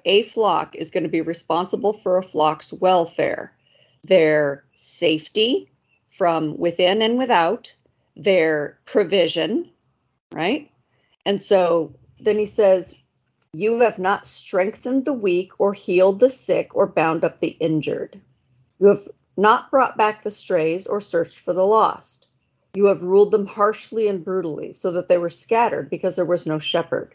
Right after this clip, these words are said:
And when they were scattered, they became food for the wild animals." This reminds me of Jeremiah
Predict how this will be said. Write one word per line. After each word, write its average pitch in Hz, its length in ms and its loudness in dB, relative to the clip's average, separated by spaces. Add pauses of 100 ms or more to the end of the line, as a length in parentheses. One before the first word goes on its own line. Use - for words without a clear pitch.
(400)
And 180 220 0
when 269 220 6
they 247 80 4
were 170 140 0
scattered, 156 500 -4
they 170 80 0
became 156 460 -6 (100)
food 202 260 2
for 180 160 -2
the 165 80 -2
wild 151 380 0
animals." 156 400 -4
This 151 160 -6
reminds 233 340 4
me 415 100 8
of 254 120 0
Jeremiah 196 580 2